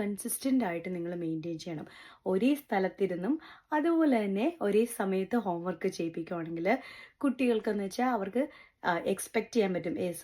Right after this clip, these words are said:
ഫൈവ് ഓ ക്ലോക്ക് ഞാൻ ഹോംവർക്ക് ചെയ്യുവാണ്." അപ്പം തന്നെ ആ ഒരു, ആ, ഫ്രിക്ഷൻ നമുക്കവിടെ കുറയും. So അറിയാം നമുക്കിതാണ് ടാസ്ക്. അങ്ങനെ ഒരു, ഏ, ഇതുള്ളത് കൊണ്ടാണ് കൺസിസ്റ്റൻസി വളരെ ഇമ്പോർട്ടന്റ് ആണ്. രണ്ടാമത്തെ കാര്യം എന്ന് വെച്ചാൽ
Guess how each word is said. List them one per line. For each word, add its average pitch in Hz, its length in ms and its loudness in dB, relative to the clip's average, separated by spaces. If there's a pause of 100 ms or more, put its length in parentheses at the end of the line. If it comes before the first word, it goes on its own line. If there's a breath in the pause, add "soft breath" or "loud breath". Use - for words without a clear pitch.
ഫൈവ് 190 200 2
ഓ 180 40 4
ക്ലോക്ക് 180 360 0
ഞാൻ 185 160 0
ഹോംവർക്ക് 175 420 -2
ചെയ്യുവാണ്." 175 360 -2
അപ്പം 202 360 -4
തന്നെ 240 160 2
ആ 214 160 -2
ഒരു, 214 260 2 (440 loud breath)
ആ, 202 100 2
ഫ്രിക്ഷൻ 240 480 0
നമുക്കവിടെ 180 400 0
കുറയും. 170 540 0 (300)
So 269 60 8 (160)
അറിയാം 254 440 4
നമുക്കിതാണ് 208 600 -2
ടാസ്ക്. 185 420 0 (460 loud breath)
അങ്ങനെ 220 400 4
ഒരു, 254 220 2 (240)
ഏ, 202 60 2
ഇതുള്ളത് 190 640 4
കൊണ്ടാണ് 180 440 -2
കൺസിസ്റ്റൻസി 220 760 0
വളരെ 190 360 2
ഇമ്പോർട്ടന്റ് 170 480 -4
ആണ്. 165 200 -6 (600 loud breath)
രണ്ടാമത്തെ 262 800 6
കാര്യം 185 280 0
എന്ന് 180 140 -2
വെച്ചാൽ 202 280 0